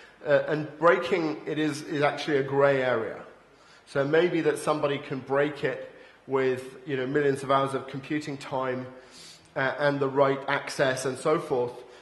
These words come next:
but it's impractical. This is, this comes back to what I'm saying about it being a grey area. You know, security is a cost analysis. Is it, is it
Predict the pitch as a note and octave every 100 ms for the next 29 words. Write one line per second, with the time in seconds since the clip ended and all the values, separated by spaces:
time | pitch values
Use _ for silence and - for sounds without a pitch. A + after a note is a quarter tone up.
0 | - - D3 D3+ D3 - E3 - D3 -
1 | - A2 F2+ - D#3 E3+ D3+ D#3+ - D#3+
2 | D3 D3+ D3 D3 C3 B2 - C3 A#2+ A#2+
3 | B2 B2 B2+ A#2 A2+ B2+ C3 C3 B2+ B2+
4 | C3 C3 C3 A2+ G2 - - - - -
5 | - B2+ B2 C#3+ C#3+ F3 D#3 D3+ B2+ C3
6 | - C#3 C3 - C3 B2 A#2+ A#2 - -
7 | - - - - - - _ C#3 D3+ D#3
8 | D#3+ D3 D3 -